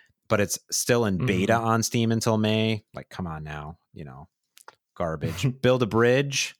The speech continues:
Speaker 1: is free on mobile. I don't know why it's fifteen dollars here. Just
Speaker 2: Yeah.
Speaker 1: saying. What about you? Anything?
Speaker 2: Well, it was, it's funny 'cause you did mention that, and to me, Build a Bridge, I was like, "Yeah, that could be fun, but the, no way I'm paying fifteen dollars." And then you said,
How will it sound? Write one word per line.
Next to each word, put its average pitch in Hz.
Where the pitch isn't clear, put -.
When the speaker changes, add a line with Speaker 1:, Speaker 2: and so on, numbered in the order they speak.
Speaker 1:
is -
free 123
on 107
mobile. 110
I 90
don't 92
know 92
why 92
it's -
fifteen 98
dollars 98
here. 101
Just 101
Speaker 2:
Yeah. 98
Speaker 1:
saying. 98
What 110
about 117
you? 82
Anything? 104
Speaker 2:
Well, 156
it 165
was, 139
it's 131
funny 151
'cause 117
you 123
did 139
mention 131
that, 107
and 107
to 135
me, 143
Build 135
a 151
Bridge, 127
I 127
was 120
like, 127
"Yeah, 277
that 180
could 165
be 135
fun, 127
but 107
the, 127
no 139
way 131
I'm 110
paying 113
fifteen 117
dollars." 110
And 135
then 123
you 120
said, 107